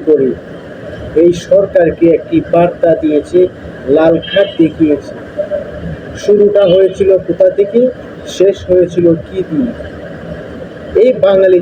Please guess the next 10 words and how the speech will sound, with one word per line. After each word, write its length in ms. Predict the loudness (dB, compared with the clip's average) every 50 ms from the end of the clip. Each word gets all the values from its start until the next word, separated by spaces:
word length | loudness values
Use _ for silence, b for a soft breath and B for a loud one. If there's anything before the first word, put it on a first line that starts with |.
| 4
জাতি 240 | 2 0 2 0 0 0 0 0
বারবার 600 | 0 2 2 4 2 2 4 4 4 4 4 4 2 0 -6 -12 -14 -16 -18 -16 -16 -14 -6 0 2 2
অধিকারের 560 | 2 2 0 -2 -2 0 0 2 4 4 2 4 2 2
জন্য 180 | 2 2 4 2 2 2 0
জীবন 340 | -6 -10 0 2 2 4 4 2 2
দিয়েছে, 380 | 2 2 2 2 0 -4 -10 -10 -10 -8 -10 -12 -14 -14 -14 -14 -14 -14 -10 0
কিন্তু 300 | 0 0 0 2 0 0 0 0 2 2
যেই 240 | 4 6 6 6 4 2 0 -2 -4 -2 -2
আশা 260 | -2 -2 2 2 2 2 2 -2 0
স্বপ্ন 380 | 0 0 0 0 -4 -4 0